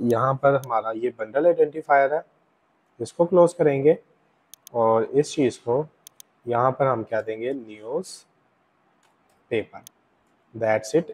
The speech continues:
ये app name है। और इसके बाद अब जो हमने चीज़ करनी है वो ये करना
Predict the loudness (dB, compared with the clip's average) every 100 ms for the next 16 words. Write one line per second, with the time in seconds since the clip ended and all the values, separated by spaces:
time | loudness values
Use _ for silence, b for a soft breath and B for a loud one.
0 | -2 2 2 0 -2 -6 -4 -6 -10 _
1 | _ _ _ _ _ _ _ _ _ 2
2 | 4 4 4 2 2 2 -2 -10 _ _
3 | _ -2 2 4 8 10 10 8 4 -14
4 | _ _ _ _ 2 2 8 12 12 10
5 | 4 2 2 2 2 4 4 2 0 -4
6 | -6 -8 _ _ _ _ _ _ _ _
7 | _ _ _ _ _ _ 2 2 4 4
8 | 6 6 2 0 -4